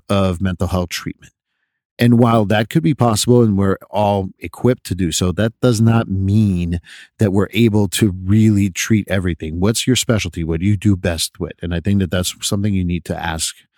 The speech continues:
when you see your therapist. Another important part is to ask what type of modalities they use. And what I mean by that is this. There are some therapists that have decided to go all in on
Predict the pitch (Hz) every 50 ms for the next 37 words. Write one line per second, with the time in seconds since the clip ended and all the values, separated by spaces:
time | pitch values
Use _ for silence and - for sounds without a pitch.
0 | _ _ _ _ _ _ _ - - 101 90 85 82 82 - - 87 82 73 -
1 | - 85 - - - _ _ - - - - _ _ _ _ _ _ _ _ _
2 | _ _ _ _ _ _ _ _ _ _ _ _ _ _ _ _ _ _ _ _
3 | _ _ _ _ _ _ - 127 139 151 175 185 170 147 104 104 123 123 110 87
4 | 85 - 101 101 95 98 95 - 95 95 95 92 - - - - 104 101 - 95
5 | 101 101 98 - - _ - _ _ - 95 98 107 101 - 123 117 101 104 95
6 | 92 87 80 90 85 82 87 90 92 80 85 80 78 - 87 82 78 76 78 78
7 | 90 90 95 101 101 90 92 104 110 107 98 90 85 87 85 78 76 78 73 -
8 | - - - - - - _ _ _ _ _ _ _ _ _ - 113 101 98 95
9 | - - 123 117 107 - 113 107 107 90 107 98 - - 95 92 92 82 87 85
10 | - - 104 101 98 87 98 87 95 90 90 90 - - _ _ _ _ _ _
11 | _ - 110 113 110 110 113 110 107 107 104 110 110 - - 98 98 98 95 92
12 | 95 98